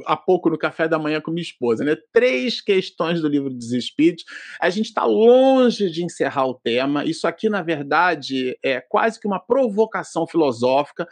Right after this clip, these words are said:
para que cada um de vocês que esteja assistindo a essa live, ou que venha assistir mais tarde, faça o seu estudo,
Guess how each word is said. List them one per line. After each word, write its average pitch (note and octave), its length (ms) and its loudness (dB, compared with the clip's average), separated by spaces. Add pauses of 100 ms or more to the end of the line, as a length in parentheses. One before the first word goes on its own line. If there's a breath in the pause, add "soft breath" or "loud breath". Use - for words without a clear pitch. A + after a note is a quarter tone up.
(220 loud breath)
para - 160 -4
que A3+ 140 -2
cada C#4+ 580 -2
um A#3+ 180 2
de A3 120 0
vocês F3+ 520 -2
que E3+ 100 -10
esteja G3+ 600 2
assistindo D4+ 1120 0
a E3+ 80 -2
essa D3+ 240 -6
live, D#3 340 0
ou D#3 80 -8
que D#3 140 -10
venha E3 540 -2
assistir C#3 420 -6
mais B2 260 -4
tarde, E3+ 400 -2 (320 loud breath)
faça A3 720 0
o G#3+ 100 0
seu A#3 460 2
estudo, G#2+ 640 -4